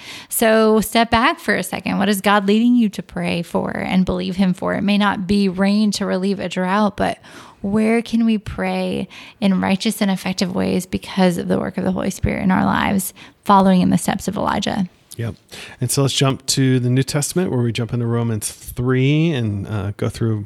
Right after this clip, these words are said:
Speaker 2: most of five, um, or all of five. And so, um, we're, we're jumping back. And, and let's remember, w-, we spent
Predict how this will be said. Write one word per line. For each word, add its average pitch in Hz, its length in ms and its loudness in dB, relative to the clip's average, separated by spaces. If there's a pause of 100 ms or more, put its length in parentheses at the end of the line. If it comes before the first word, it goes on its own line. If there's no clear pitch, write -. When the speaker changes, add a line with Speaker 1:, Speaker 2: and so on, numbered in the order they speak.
Speaker 2:
most 113 360 -2
of - 60 -20
five, 120 380 -2 (460)
um, 104 320 0 (180)
or 104 100 -4
all 113 160 0
of 104 60 -2
five. 101 400 -4
And 120 160 0
so, 135 460 4 (400)
um, 113 320 0 (200)
we're, 127 200 -4
we're 139 120 2
jumping 160 300 2
back. 139 320 2
And, 131 160 -2
and 143 220 4
let's 165 160 2
remember, 147 400 4
w-, 113 280 -8
we 139 120 4
spent 127 340 0